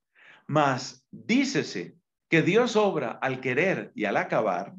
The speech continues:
porque Él es el principal obrador en el ánima del justificado, y el que mueve y suavemente hace que el libre albedrío obre y sea su ayudador.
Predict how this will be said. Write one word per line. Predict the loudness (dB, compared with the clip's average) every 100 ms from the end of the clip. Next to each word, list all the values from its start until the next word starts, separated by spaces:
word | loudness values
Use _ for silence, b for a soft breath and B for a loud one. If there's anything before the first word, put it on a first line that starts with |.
| -20 _ _ _ _ _ B B B
porque | 2 2 4 4
Él |
es | 2 0
el | -2
principal | -2 -4 -4 -2 0 0
obrador | 0 0 0 -2 -4
en | -4
el | -2
ánima | -2 -2 -2
del | -2 -6
justificado, | -10 -12 -10 -8 -8 -4 -4 -6 -12 _ _ _ B B
y | 4
el | 4 4
que | 2
mueve | 2 2 2 2
y | -2
suavemente | -2 0 0 -2 -6 -6 0
hace | 0 0 -2 -6
que |
el | -4
libre | -2 -2 -2
albedrío | -2 -2 -4 -2 -2 0
obre | 2 2 0 -2
y | -4
sea | -4 -4
su | -4 -6
ayudador. | -4 -4 -4 -4 -6 -8